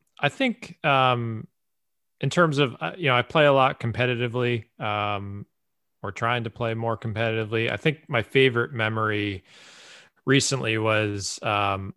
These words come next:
I was playing in a tournament in Bethpage Black, which, as we know, is one of the toughest <laughs> golf courses in the world. I grew up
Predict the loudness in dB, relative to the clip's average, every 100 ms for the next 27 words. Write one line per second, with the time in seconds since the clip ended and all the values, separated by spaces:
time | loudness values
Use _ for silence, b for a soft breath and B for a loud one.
0 | _ -6 -4 0 2 2 -2 -2 -2 0
1 | -2 -4 -2 -4 -2 -4 -4 -4 -2 0
2 | -2 -4 -6 -6 -6 -8 -6 -4 -4 -4
3 | -4 -6 -6 -4 -2 -2 -6 -4 -4 0
4 | 0 0 -2 -6 -6 -4 -2 0 -2 -2
5 | 0 0 -2